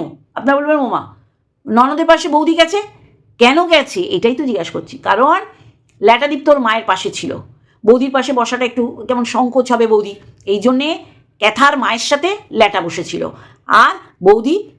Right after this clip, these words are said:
ক্যাথার সাথে বসেছিল। এগুলো লজিক আর কিচ্ছু না। ও একবারও মাকে দেখাতে পারলো না। দেখাচ্ছে, "দেখো আমরা দুজন এইদিকে বসেছি।" মা,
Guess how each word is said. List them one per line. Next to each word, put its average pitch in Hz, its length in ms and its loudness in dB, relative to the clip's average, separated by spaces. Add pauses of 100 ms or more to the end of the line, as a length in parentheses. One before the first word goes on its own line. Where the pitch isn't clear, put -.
ক্যাথার 196 260 0
সাথে 170 260 -6
বসেছিল। 156 440 -8 (320)
এগুলো 240 240 2
লজিক 269 760 2
আর 254 240 2
কিচ্ছু 240 280 -6
না। 165 180 -8 (200)
ও 240 320 4 (160)
একবারও 269 840 4 (160)
মাকে 254 440 4
দেখাতে 196 320 -4
পারলো 175 260 -4
না। 170 200 -12 (140)
দেখাচ্ছে, 220 300 -2
"দেখো 214 160 0
আমরা 190 200 -2
দুজন 180 240 -4
এইদিকে 170 280 -6
বসেছি।" 170 380 -8
মা, 240 300 0